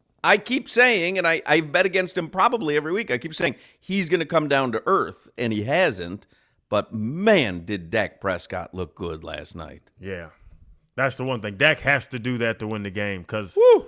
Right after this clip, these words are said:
Speaker 2: their running
Speaker 1: He
Speaker 2: game, their
Speaker 1: was.
Speaker 2: running game is not gonna be able to do it. Dak has to
Speaker 1: Uh,
Speaker 2: ball out.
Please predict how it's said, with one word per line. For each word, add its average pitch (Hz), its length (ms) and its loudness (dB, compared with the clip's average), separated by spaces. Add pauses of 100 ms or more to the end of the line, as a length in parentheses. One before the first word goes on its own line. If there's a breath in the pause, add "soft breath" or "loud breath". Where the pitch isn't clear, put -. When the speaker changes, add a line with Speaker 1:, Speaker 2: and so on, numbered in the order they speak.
(140)
Speaker 2:
their 160 140 8
running 156 320 6
Speaker 1:
He - 80 4
Speaker 2:
game, 120 100 2
their 165 120 6
Speaker 1:
was. 147 60 0
Speaker 2:
running 165 220 4
game 127 220 0
is 110 60 -6
not 123 180 2
gonna 117 160 -4
be 113 160 -2
able 104 100 -4
to 92 60 -14
do 120 180 -2
it. - 80 -12 (260)
Dak 143 280 2
has 101 200 4
to 98 60 2
Speaker 1:
Uh, 95 160 0
Speaker 2:
ball 113 240 2
out. 92 220 -6